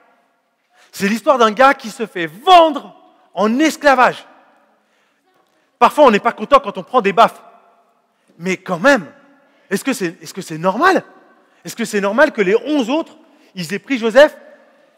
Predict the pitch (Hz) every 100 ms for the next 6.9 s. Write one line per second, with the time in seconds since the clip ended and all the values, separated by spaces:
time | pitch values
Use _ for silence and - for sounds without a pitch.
0 | - 214 233 214 214 151 285 285 262 190
1 | 247 285 - _ _ _ _ _ 196 208
2 | 208 233 214 269 240 240 240 214 202 -
3 | 214 - 294 - - 240 285 277 262 _
4 | _ _ - 233 214 220 196 240 247 294
5 | 254 - _ _ _ _ _ 226 220 220
6 | 208 208 254 285 285 254 269 285 214